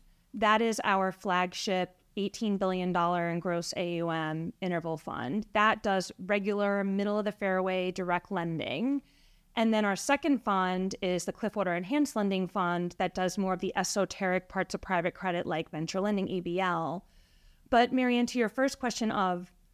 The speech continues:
the democratization of private credit and, um, why we brought this product to market in the first place, I talked a little bit about how our D N A was on the advisory side of the business. We were helping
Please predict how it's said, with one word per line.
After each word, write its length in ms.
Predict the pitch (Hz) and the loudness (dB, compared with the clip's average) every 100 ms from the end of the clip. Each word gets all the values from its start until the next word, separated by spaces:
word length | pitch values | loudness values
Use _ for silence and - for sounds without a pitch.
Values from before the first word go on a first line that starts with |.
| _ - | _ -6
the 60 | |
democratization 960 | 208 208 214 214 190 185 196 190 196 185 | 0 2 2 2 0 0 -2 -2 -2 -2
of 500 | - 175 175 170 - - - - - | -2 -2 -2 -4 -12 -20 -20 -20 -8
private 320 | 208 175 175 | 0 2 0
credit 460 | - 220 208 208 - | 2 2 4 0 0
and, 480 | 190 180 175 165 - _ _ - | 0 0 0 -4 -8 _ _ 0
um, 440 | 185 175 170 - - _ | 2 2 0 -6 -14 _
why 340 | 202 196 190 196 | -4 2 4 4
we 160 | 202 | 4
brought 360 | 196 196 196 180 | -2 2 4 4
this 160 | 185 - | 0 -4
product 420 | - 175 180 - | 0 2 2 -2
to 100 | 185 | -2
market 400 | 175 180 185 185 | 2 2 0 -2
in 80 | 175 | -2
the 80 | |
first 280 | 165 196 190 | -2 -2 -2
place, 440 | - 185 170 - - - - - - | -4 -4 -2 -6 -12 -20 -20 -20 -4
I 100 | 196 | -4
talked 340 | - 240 247 | 2 4 4
a 40 | 226 | 4
little 220 | 220 208 | 4 4
bit 140 | 196 | 4
about 420 | 185 175 175 175 - | 2 2 2 0 -2
how 140 | 202 | 0
our 160 | 175 170 | 0 0
D 200 | 196 190 | -2 0
N 120 | 185 | 0
A 200 | 190 180 | 0 0
was 200 | 175 170 | 0 0
on 100 | 175 | 0
the 120 | 165 | 0
advisory 420 | 175 175 170 190 | 2 2 2 -2
side 200 | 170 175 | -2 -2
of 60 | 160 | -2
the 80 | 160 | -2
business. 420 | 175 165 156 - | -2 -2 -6 -2
We 140 | 208 | 0
were 120 | 190 | 0
helping 580 | 175 208 185 190 175 175 | 0 -2 0 0 0 -4